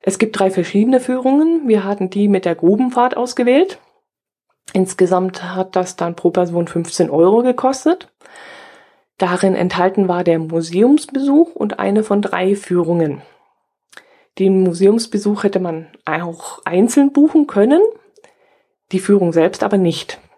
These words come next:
Die konnte man nur inklusiv dieses Museumszugangs buchen.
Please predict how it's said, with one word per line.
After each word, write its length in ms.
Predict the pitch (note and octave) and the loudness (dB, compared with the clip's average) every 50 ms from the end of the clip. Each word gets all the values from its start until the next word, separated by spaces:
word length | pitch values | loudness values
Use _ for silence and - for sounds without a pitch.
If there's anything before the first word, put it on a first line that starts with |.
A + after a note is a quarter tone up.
| - | -8
Die 360 | - F3 F#3 F#3+ F#3 F#3+ F3 - _ _ | -6 -4 -2 -2 -4 -4 -6 -10 _ _
konnte 260 | - F#3 F3+ F#3 F#3+ | -2 -2 -2 -2 -2
man 140 | F#3 E3+ F3 | -2 -2 0
nur 260 | F3+ F3+ F#3 F#3 - | 2 2 2 2 0
inklusiv 560 | - F3 F3 - E3+ E3+ F3 F#3 F3+ F#3 - | -2 -6 -6 -6 -6 -6 -4 -4 -6 -6 -8
dieses 560 | - E3+ E3 F3+ E3 F3+ - - - - _ _ _ _ _ | -10 -10 -4 -2 -2 -2 -2 -6 -12 -14 _ _ _ _ _
Museumszugangs 1300 | - F3 E3+ F3 F#3+ G3+ G3+ F#3 F#3 - - - - _ _ _ - F#3+ F#3+ - F3 E3 D#3+ D#3+ - - | -6 -6 0 2 4 4 4 2 0 -4 -10 -12 -16 _ _ _ -6 -4 -2 -2 -2 -4 -4 -6 -10 -14
buchen. 420 | - - F#3 E3+ D#3+ D#3+ C3 - | -4 -2 -2 -2 -2 -4 -8 -10